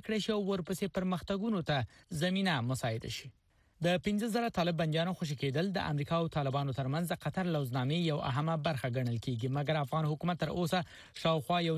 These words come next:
نیم زر طالب بندیان خوشي کړي دي. افغان حکومت وایي چې پنځه زره طالبان په یو وار نشي خوشي کولای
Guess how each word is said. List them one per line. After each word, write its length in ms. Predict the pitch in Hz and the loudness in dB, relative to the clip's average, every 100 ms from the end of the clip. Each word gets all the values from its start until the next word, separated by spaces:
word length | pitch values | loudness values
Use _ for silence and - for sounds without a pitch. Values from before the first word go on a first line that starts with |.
| 180 | 2
نیم 120 | 196 170 | 2 0
زر 120 | 147 | 0
طالب 240 | 147 147 139 | 0 0 0
بندیان 320 | 135 139 123 | 0 0 -2
خوشي 200 | 135 120 - | -4 -6 -2
کړي 200 | 208 202 156 | 0 0 0
دي. 100 | 180 - - - 151 | 0 -4 -16 -4 0
افغان 280 | 151 147 | 2 2
حکومت 320 | 151 147 151 139 | 0 0 -2 2
وایي 260 | 151 151 | 2 2
چې 220 | - 143 - | 0 -4 -2
پنځه 300 | 147 143 190 160 | -2 0 0 0
زره 180 | 151 - | -2 0
طالبان 500 | 139 139 135 143 139 139 | 0 2 2 2 2 -2
په 100 | 135 147 | 0 0
یو 100 | 185 160 | 2 2
وار 240 | 147 143 160 170 | 0 0 0 2
نشي 240 | 214 202 180 | 2 0 0
خوشي 180 | 160 131 | 0 0
کولای 320 | 139 139 127 | 0 2 0